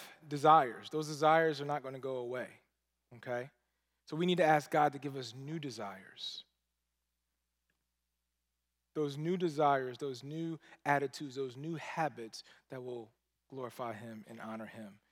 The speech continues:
and so that we can behave in a God-honoring, God-honoring way. Amen? So the clothes that we wear, Roosevelt, let's make them look good.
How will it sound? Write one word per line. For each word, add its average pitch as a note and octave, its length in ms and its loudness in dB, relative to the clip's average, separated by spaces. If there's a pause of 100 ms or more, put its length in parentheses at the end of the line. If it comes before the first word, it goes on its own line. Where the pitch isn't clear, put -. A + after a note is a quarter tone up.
(120)
and B2 260 -14
so D#3 220 -4
that C3 180 -6
we C3 80 -14
can B2 160 -16
behave A#2+ 640 -8 (320)
in A2+ 320 -12
a G#2+ 60 -16
God-honoring, G2+ 920 -10 (800)
God-honoring G2 580 -8
way. F#2 100 -20 (920)
Amen? C3+ 340 -10 (1500)
So G3 140 4
the F#3+ 60 8
clothes B3 300 8
that A#3 140 8
we A3 100 -2
wear, G3 440 8 (760)
Roosevelt, C3 560 -2 (2750)
let's C#3 160 -10
make D#3 180 -8
them D3 160 -8
look C3+ 140 -10
good. B2+ 300 -10